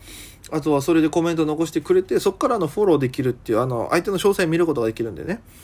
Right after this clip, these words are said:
で、フォローするに飛んで、えー、まあ、その方たちの、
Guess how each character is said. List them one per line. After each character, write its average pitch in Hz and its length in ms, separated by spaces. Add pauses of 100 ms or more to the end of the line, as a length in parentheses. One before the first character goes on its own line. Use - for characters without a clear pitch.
(280)
で、 190 80
フ 196 160
ォ 202 40
ロ 170 160
ー - 20
す 143 140
る 156 80
に 147 100
飛 180 200
ん 240 120
で、 339 280 (340)
え 151 240
ー、 127 40
ま 123 80
あ、 - 20
そ 143 100
の 135 120
方 123 240
た 113 120
ち - 200 (220)
の、 139 220